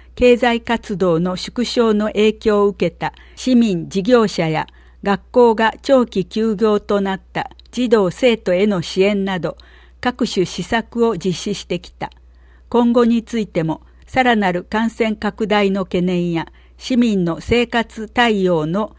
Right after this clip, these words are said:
変化、経済、雇用情勢の動向を捉え、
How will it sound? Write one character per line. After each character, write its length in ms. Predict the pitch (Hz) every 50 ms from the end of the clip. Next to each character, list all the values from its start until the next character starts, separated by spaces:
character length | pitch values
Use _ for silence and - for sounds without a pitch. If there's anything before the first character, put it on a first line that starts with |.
| -
変 260 | - - 247 226 196
化、 280 | 180 - - 175 147 - - - - - - - - - -
経 240 | - 262 233 226 202
済、 300 | 170 185 160 156 143 - - _ _ -
雇 160 | - - 202
用 240 | 226 247 240 226 226
情 240 | 202 247 240 226 220
勢 300 | 202 - - 180 160 156
の 220 | 170 202 202 170
動 240 | 175 196 214 226 233
向 380 | 226 - 226 214 208 202 202 208
を 100 | 220 214
捉 320 | - - 175 170 175 170
え、 180 | 156 143 -